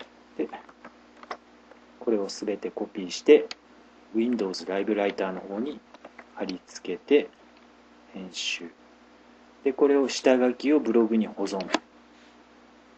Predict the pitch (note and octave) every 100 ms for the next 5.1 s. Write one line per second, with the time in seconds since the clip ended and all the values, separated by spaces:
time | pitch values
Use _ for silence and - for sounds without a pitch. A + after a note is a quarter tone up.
0 | - - E3 E3+ A#2+ G2+ A2 A2 G#2 G2
1 | G2 F#2+ G#2 C3 - - - - - -
2 | F#2 - F2+ E2 F#2 F#2+ - F2 - -
3 | - - - - - F3 - - G2+ F#2
4 | B2 - - - - G2+ E2+ - D#2+ -